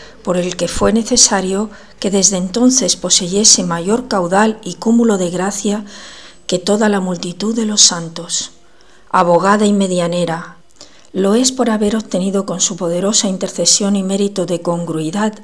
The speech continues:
o conveniencia la dicha de todos, procurándonos el beneficio inestimable de la redención, aunque siempre se ha de enten-, entender que solo Jesucristo es nuestro medianero de justicia, con mérito de condigno,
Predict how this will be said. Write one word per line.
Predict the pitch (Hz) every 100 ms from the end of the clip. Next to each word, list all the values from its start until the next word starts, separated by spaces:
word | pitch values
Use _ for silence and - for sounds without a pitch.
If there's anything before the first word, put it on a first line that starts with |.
| -
o | 170
conveniencia | 175 175 160 160 190 240 262 - 254 262 - - - -
la | - 170
dicha | 180 202 - 233 226 -
de | 165
todos, | 165 190 165 160 - -
procurándonos | 160 156 170 180 196 208 220 -
el | 190
beneficio | 180 170 175 - 220 247
inestimable | 220 214 - 165 180 185 185
de | 185
la | 175 180
redención, | 185 175 175 - 208 190 185 - - - - - - -
aunque | - 185 185
siempre | 180 190 185 202
se | -
ha | 175
de | 180 190
enten-, | 247 220 -
entender | 175 175 156 160 180 202 196 - - - -
que | 156
solo | - 196 220
Jesucristo | 214 - - 165 170 180 - 165
es | 165 175
nuestro | 175 - 190
medianero | 170 165 156 165 175 175
de | 180
justicia, | 175 196 - 240 226 - 156 -
con | 170 170
mérito | 180 196 220 233
de | 214 196
condigno, | 160 160 170 226 202 165